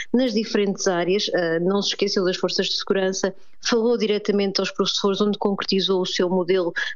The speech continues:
para a recuperação do tempo do, do tempo de serviço que tinha sido congelado e que ele promete que irá ser devolvido nos próximos cinco anos de forma faseada à razão de vinte e cinco, de vinte por cento ao ano. Ahm, foi também muito claro a dizer que é preciso atrair novos professores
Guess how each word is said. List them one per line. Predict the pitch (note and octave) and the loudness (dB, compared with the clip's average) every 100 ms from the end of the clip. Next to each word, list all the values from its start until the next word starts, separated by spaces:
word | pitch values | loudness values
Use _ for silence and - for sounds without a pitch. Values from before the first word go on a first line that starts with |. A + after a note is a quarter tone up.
| - | -2
para | G#3+ G3 | 0 0
a | |
recuperação | F#3+ - F#3 F#3+ F#3+ F#3+ | -2 -2 0 0 2 0
do | F3 | 0
tempo | F3+ F#3+ F3+ F#3 | 0 0 0 0
do, | E3 F#3 F3+ F3+ E3+ | 2 2 4 2 0
do | F3 | 0
tempo | G#3 F#3+ | -2 0
de | - | 0
serviço | F#3+ F#3 - | 0 0 0
que | - | -2
tinha | F#3+ | -2
sido | - F#3 - - - - | 0 -2 -2 -6 -12 -2
congelado | A3+ A3 F#3+ F#3 F#3+ F#3+ F#3+ - - | 0 0 0 0 2 0 -2 -2 -2
e | F#3 | -2
que | - F#3+ | -2 0
ele | F#3+ F#3+ F#3 | 2 2 0
promete | F3+ G3 F#3+ F#3 | 0 0 0 -2
que | - F#3+ | -2 0
irá | F3+ | 0
ser | E3+ - F#3 E3+ - - - | -2 0 0 -2 -6 -8 -4
devolvido | F#3+ F#3+ F#3+ G3 G#3 G3+ | -2 0 0 2 0 2
nos | G3 F#3+ | 0 0
próximos | G3+ G3 - F#3+ F3+ | -2 0 0 0 0
cinco | - F3+ F#3 | -2 -2 0
anos | F#3+ F#3 | 0 0
de | |
forma | - F3+ F3+ | -2 0 0
faseada | F3 - E3 F#3 F3+ F3 | 0 -2 0 0 0 0
à | |
razão | E3+ F3 F3 | -2 0 -2
de | |
vinte | F3 F3 | -2 -2
e | - | 0
cinco, | F3+ - - F#3 | -2 -2 -4 -2
de | F#3 | 0
vinte | G3 F3+ | 0 0
por | |
cento | - E3 | -2 0
ao | F3+ F#3 | 2 0
ano. | G3 G3 G3 - - - | 2 0 -2 -4 -6 -4
Ahm, | - F#3+ G3 - - - | -2 0 -2 -4 -10 -4
foi | - D4+ | 0 0
também | - B3 | 2 2
muito | A#3+ A#3 G#3+ | 2 2 0
claro | - A3+ A3 | 0 0 0
a | |
dizer | G3+ G3+ G#3+ | 0 2 2
que | G#3+ | 0
é | |
preciso | G3+ - A3 | 0 -2 0
atrair | A3 G3+ G#3+ | 0 0 2
novos | G#3+ G#3+ A3 G#3 F#3+ | 2 2 2 0 -4
professores | - F#3+ - G3 F#3+ | -4 -2 0 0 0